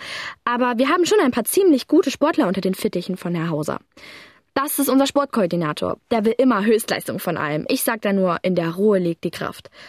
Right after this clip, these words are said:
Findet er natürlich nicht so lustig. Jedenfalls habe ich heute etwas ganz Besonderes für euch. Denn heute bin ich in Berlin, unserer Hauptstadt. Und wer ist auch in Berlin? Genau, Caro,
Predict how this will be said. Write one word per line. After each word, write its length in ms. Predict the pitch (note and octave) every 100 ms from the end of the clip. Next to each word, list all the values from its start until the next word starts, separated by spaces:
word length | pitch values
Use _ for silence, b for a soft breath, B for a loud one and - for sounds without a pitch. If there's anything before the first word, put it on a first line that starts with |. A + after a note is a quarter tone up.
| B
Findet 300 | - B3 A3+
er 240 | - G#3+ G3+
natürlich 440 | A#3+ A3+ A#3 F3+ F#3+
nicht 160 | F#3
so 80 | E3
lustig. 480 | C#3+ - D3 - - _ _ _ _
Jedenfalls 520 | - C4 C4+ C4+ B3 B3+
habe 140 | A#3
ich 100 | -
heute 220 | C4 B3
etwas 340 | G#3 - F#3+ - _
ganz 260 | A#3+ A3+ -
Besonderes 540 | G3+ F#3 E3+ D3+ E3
für 140 | -
euch. 220 | D3+ D3+ - B B B
Denn 180 | G#3+ A3+
heute 200 | C4 F4+
bin 140 | A#3+ A#3
ich 100 | A3+
in 100 | A3
Berlin, 340 | A3+ A3+ E3+
unserer 300 | F#3 F#3+ G3
Hauptstadt. 540 | F#3+ - - D3+ - _ _ _
Und 380 | A3+ G#3+ G#3+ - _
wer 240 | - A3+ A3+
ist 120 | -
auch 200 | E3+ E3+
in 100 | F#3+
Berlin? 540 | G3 G3+ A3 B3 C4 - _
Genau, 500 | E4 D#4+ G4+ D4+ C4
Caro, 500 | - E4+ F#4+ D4 G#3+